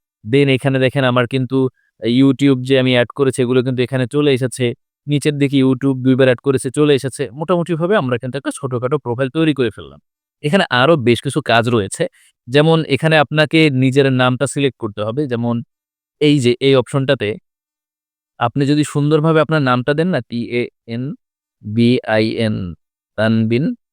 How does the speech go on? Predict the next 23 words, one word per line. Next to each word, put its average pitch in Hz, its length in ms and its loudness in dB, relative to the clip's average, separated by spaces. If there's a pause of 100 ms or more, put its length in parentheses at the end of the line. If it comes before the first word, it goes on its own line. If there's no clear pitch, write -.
(280)
এফ 113 280 0
এ 139 160 2
আর 107 240 -2
এ 135 80 4
যেটাই, 101 300 -2 (100)
এটা 143 180 2
দিয়ে 156 180 6
যদি 160 160 6
আপনি 156 140 0
সেভ 147 240 0
করে 160 160 4
দেন 190 120 2
না, 151 80 2
এটা 113 140 -2
নিচ্ছে 110 340 -2
না। 95 160 -4 (520)
আমরা 104 200 -2
একটু 110 180 -2
just 110 260 0 (140)
আবার 113 180 2
ট্রাই 110 260 2
করে 107 160 2
দেখি। 107 320 -2